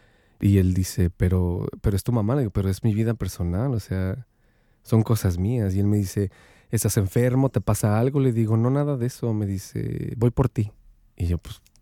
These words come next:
¿para qué? O sea, estamos hablando por teléfono". "No, vamos a cenar y ahí me vas a decir qué te pasa".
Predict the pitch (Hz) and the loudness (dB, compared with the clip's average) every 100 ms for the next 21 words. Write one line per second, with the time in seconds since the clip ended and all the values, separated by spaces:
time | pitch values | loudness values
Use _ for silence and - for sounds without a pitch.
0 | _ - 104 95 - 156 170 127 113 113 | _ -4 -2 -2 -2 0 2 0 0 0
1 | 131 139 120 123 127 113 107 120 123 131 | 2 2 2 0 0 -2 -4 -4 -2 0
2 | 147 123 - 120 131 123 110 107 110 107 | 0 -2 -2 0 0 -2 -2 -2 -4 -4
3 | 98 104 104 - - - - - | -6 -10 -12 -12 -14 -16 -18 -20